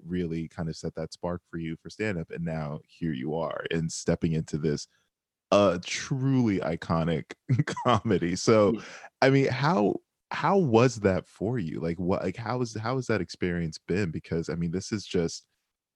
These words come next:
Speaker 1: I mean, aside from Eddie Murphy, I mean, you're working alongside just, like, so many legends. So
Speaker 2: Yeah.
Speaker 1: what, what has this process been like for you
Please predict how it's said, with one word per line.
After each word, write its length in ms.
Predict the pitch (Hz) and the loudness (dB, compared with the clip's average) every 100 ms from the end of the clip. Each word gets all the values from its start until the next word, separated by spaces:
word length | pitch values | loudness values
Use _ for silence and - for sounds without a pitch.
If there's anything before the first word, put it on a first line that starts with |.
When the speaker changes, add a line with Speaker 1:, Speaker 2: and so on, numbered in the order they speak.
| - | -2
Speaker 1:
I 60 | 113 | 0
mean, 120 | 117 | 2
aside 260 | 104 131 127 | 4 4 2
from 120 | 98 | 2
Eddie 140 | 98 | 2
Murphy, 400 | 92 117 110 - | 2 0 -2 -4
I 40 | 85 | -2
mean, 140 | 87 | 0
you're 80 | 90 | 0
working 360 | 87 92 87 85 | 0 0 0 -2
alongside 480 | 82 82 - 82 78 _ | -2 -2 -2 -2 -4 _
just, 220 | 85 - - | -6 -6 -8
like, 100 | - - - | -12 -8 -8
so 320 | - - 131 | -6 0 2
many 220 | 123 98 | 4 4
legends. 440 | 82 90 110 78 - | 2 0 0 -2 0
So 240 | 90 87 _ - | 2 2 _ -16
Speaker 2:
Yeah. 160 | 147 143 - | -12 -12 -6
Speaker 1:
what, 400 | 98 104 127 101 | -2 4 4 4
what 160 | 113 | 2
has 140 | 143 131 | 0 -4
this 80 | 98 | -4
process 340 | - 85 90 | -2 -4 -4
been 200 | - 87 | -2 0
like 160 | 82 80 | 0 -4
for 140 | - | -6
you 220 | 82 80 | -4 -2